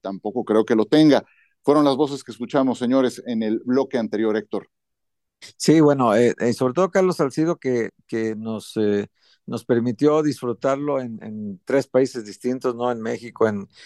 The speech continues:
Speaker 2: en Inglaterra, en, en Holanda, eh, que jugó varios mundiales, no solo uno, que fue un jugador, eh,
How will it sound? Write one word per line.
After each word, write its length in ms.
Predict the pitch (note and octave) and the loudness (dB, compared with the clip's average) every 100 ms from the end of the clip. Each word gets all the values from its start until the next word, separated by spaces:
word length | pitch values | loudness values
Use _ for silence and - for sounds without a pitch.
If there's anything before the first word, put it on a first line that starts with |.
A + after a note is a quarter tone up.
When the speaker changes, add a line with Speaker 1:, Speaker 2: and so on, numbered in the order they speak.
| - - | -18 -4
Speaker 2:
en 160 | G#2 | 2
Inglaterra, 680 | G#2 G2+ G#2 - A#2+ A2+ A2+ | 4 4 2 4 4 4 4
en, 160 | G#2 G2+ | 2 -2
en 220 | G2+ F#2+ | -4 -2
Holanda, 560 | G#2 A#2+ B2 B2 C3 - _ _ _ | 0 2 2 0 -2 -4 _ _ _
eh, 420 | A2+ A2 A2 A2 G#2 - | -4 -2 0 -2 -4 -8
que 140 | A#2 | -8
jugó 640 | - G#2+ G#2+ B2+ B2+ A#2 F#2 | -6 -4 0 2 2 0 -2
varios 460 | - G2+ B2 B2+ G#2 | -10 -6 -4 -4 -8
mundiales, 580 | G#2+ G#2 A#2 B2+ B2+ | -6 -4 -2 -2 -4
no 120 | A2+ A#2 | -8 -8
solo 260 | A#2+ A2 | -4 -4
uno, 400 | A#2 C3+ C3 C#3 - _ _ _ | -2 -4 -6 -8 -12 _ _ _
que 120 | - | -4
fue 160 | G#2 B2+ | -2 -2
un 60 | C3 | 2
jugador, 480 | B2+ B2 C3+ C3+ - | 2 4 2 2 -2
eh, 360 | A#2+ A#2 A2+ | -4 -2 -4